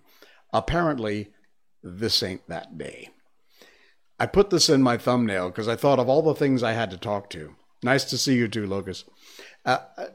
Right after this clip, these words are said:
<laughs> this, this one really caught my eye. Somebody posted this earlier, and I actually answered them in a comment. Name one specific thing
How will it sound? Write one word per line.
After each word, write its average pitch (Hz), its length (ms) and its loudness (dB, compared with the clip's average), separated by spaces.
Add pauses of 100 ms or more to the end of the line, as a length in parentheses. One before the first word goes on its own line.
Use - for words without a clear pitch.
(180)
<laughs> - 500 -20
this, 196 220 4
this 208 240 4
one 180 160 4
really 151 260 8
caught 135 300 2
my 120 240 -2
eye. 110 260 0
Somebody 196 360 6
posted 147 500 4
this 117 220 -2
earlier, 113 520 0 (460)
and 123 540 2 (100)
I 147 160 2
actually 131 420 0
answered 123 380 -2
them 101 240 -4
in 104 160 -6
a 101 60 -6
comment. 107 580 -4 (680)
Name 208 440 4 (160)
one 170 460 4
specific - 840 -2
thing 78 520 -2